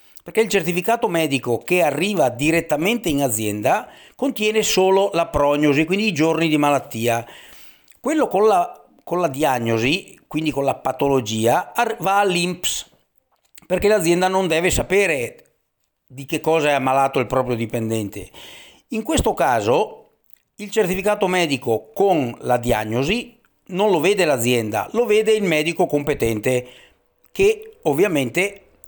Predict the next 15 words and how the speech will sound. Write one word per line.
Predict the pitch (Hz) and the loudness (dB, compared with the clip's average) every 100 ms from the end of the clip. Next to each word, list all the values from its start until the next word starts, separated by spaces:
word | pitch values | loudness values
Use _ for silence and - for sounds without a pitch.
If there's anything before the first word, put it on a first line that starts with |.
| _ _ | _ _
deve | - 160 147 | -2 0 0
applicare | - 190 139 139 156 | -2 0 2 2 0
tutta | - 147 160 | -2 0 2
la | 165 | 2
riservatezza | 143 131 135 135 113 110 135 | 2 0 0 -2 -2 -2 0
del | 131 | -2
caso | - 104 104 160 - | -2 -2 2 0 0
e | 185 | -2
quindi | - 151 165 | 0 0 0
è | - 147 | 0 0
lui | 147 202 180 131 | 0 0 0 -2
che | 139 | -4
decide, | 135 135 - 135 127 139 147 143 - - - - | -2 -2 0 -2 0 0 0 -4 -20 -20 -20 -8
eh, | 120 117 113 110 110 107 104 101 - _ _ _ _ | -2 -2 -2 -6 -8 -10 -10 -12 -18 _ _ _ _
se | - - 156 160 - - | -8 -2 0 -2 -6 -20